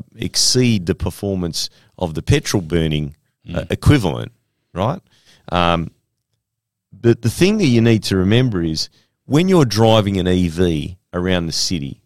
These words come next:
Speaker 1: they are very, very efficient, right? It's because of regenerative braking. Every time you touch that pedal,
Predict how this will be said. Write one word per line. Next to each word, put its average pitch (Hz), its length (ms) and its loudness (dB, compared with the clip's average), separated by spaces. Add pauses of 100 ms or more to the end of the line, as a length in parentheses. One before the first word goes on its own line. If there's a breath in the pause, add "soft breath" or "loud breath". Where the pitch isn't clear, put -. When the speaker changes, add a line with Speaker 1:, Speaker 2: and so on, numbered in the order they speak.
(140)
Speaker 1:
they 127 160 0
are 117 80 4
very, 95 400 0
very 85 260 0
efficient, - 520 -6 (420)
right? 87 220 -6 (100)
It's - 160 -18
because 147 360 -4
of 110 160 -4
regenerative 90 800 -2
braking. - 440 -4 (360)
Every 139 180 0
time 120 240 -4
you 104 60 -4
touch - 300 -4
that 82 180 -2
pedal, 73 400 -6